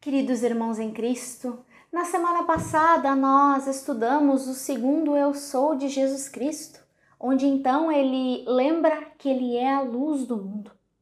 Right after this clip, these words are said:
Luz essa que ele quer fazer brilhar através do nosso viver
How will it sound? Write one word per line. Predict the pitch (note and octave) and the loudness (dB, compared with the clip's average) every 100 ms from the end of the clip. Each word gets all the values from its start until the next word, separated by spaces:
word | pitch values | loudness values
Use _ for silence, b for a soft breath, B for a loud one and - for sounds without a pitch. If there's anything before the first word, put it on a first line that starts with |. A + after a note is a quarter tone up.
| _ b b b | _ b b b
Luz | A3 G3 | -10 -4
essa | G3+ B3+ D4 - D4 C4 | 0 2 0 -2 -4 -2
que | B3+ | -2
ele | B3+ | -2
quer | C4 B3 B3+ | 0 0 0
fazer | D4 A#3+ C4+ C#4+ | -2 2 4 4
brilhar | A#3 C4+ B3+ G#3+ B3 F4+ D#4 | 4 2 2 4 4 4 2
através | A3+ A#3 A#3 A#3 D#4+ D#4+ - - | 0 -2 0 0 2 2 0 -2
do | B3+ | -2
nosso | B3 C#4+ - | 0 0 -2
viver | D4+ D4 A3 B3+ D#4+ | -2 0 2 0 -2